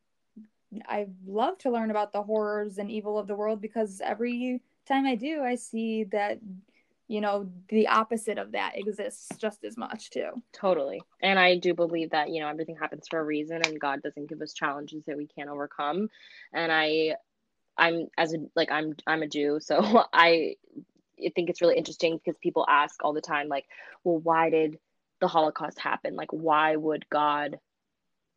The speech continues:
Speaker 2: treat u-, treat us that way?" You know, like, if you believe, if as a Jew,
Speaker 1: Yeah.
Speaker 2: you believe, "Okay, we're, like, the chosen people, whatever, we are the first." Anyway, so,
Speaker 1: Yeah.
Speaker 2: like,
Speaker 1: I, oh, I,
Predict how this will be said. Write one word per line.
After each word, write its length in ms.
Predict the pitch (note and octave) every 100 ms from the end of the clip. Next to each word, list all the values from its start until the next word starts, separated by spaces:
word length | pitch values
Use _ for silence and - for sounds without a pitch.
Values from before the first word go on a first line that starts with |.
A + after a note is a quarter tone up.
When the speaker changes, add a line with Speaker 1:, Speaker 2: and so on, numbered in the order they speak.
| -
Speaker 2:
treat 220 | G#3+ F3
u-, 80 | E3 -
treat 300 | F3+ D#3+ - -
us 200 | D3+ -
that 200 | C#3+ -
way?" 140 | B2+
You 120 | - D#3+
know, 220 | D3 D#3+
like, 180 | D#3+ D#3
if 80 | -
you 80 | D#3
believe, 240 | E3 D#3+
if 100 | E3+ _
as 180 | D3 D3+
a 40 |
Jew, 120 | A#3+ E4+
Speaker 1:
Yeah. 80 |
Speaker 2:
you 120 | C4+ F3+
believe, 280 | E3+ D#3+
"Okay, 240 | E3+ E3+ D#3
we're, 160 | D3+
like, 220 | D#3 F3 -
the 80 |
chosen 320 | - E3 E3+ G#3
people, 280 | C4 G3+
whatever, 340 | F#3+ G#3 G#3 F#3+
we 100 | F3
are 80 | E3
the 60 | D#3+
first." 200 | E3+ E3 _ - - - -
Anyway, 280 | G#3 F3+ F3
so, 240 | - F3+
Speaker 1:
Yeah. 40 |
Speaker 2:
like, 220 | E3+ D#3+ D#3+ - _ _ _ _
Speaker 1:
I, 120 | A#3 A#3+ _ _
oh, 120 | B3+ A#3
I, 200 | A3